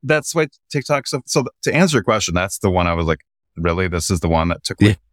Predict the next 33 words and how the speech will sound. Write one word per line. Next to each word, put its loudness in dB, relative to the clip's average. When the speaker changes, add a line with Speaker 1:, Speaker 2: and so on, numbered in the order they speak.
Speaker 1:
five 0
seconds 0
of, 0
like, 0
look 0
at -8
this -4
funny 0
thing." -2
And 4
Speaker 2:
Yeah. 0
Speaker 1:
all 4
of 4
a 0
sudden 0
it -6
went -2
completely -4
viral. -2
So 0
that's, -2
that's -2
how 2
I'd 2
answer 2
Speaker 2:
What? 4
Speaker 1:
it. -10
But -8
there -4
are 2
ones 2
that -6
are -4